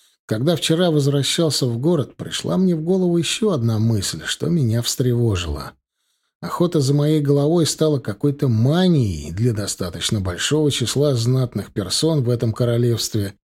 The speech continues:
не говоря уже о маячившем где-то за рубежом принце Хендо.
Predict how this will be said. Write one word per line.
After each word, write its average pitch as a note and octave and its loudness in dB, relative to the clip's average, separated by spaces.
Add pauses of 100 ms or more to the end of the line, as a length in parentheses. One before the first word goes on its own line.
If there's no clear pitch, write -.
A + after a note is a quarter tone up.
не D3 4
говоря D#3 2
уже C#3 2
о D3 2
маячившем A#2 0
где-то B2+ 0
за A#2 2
рубежом G#2+ 0
принце G#2+ 0
Хендо. G2 0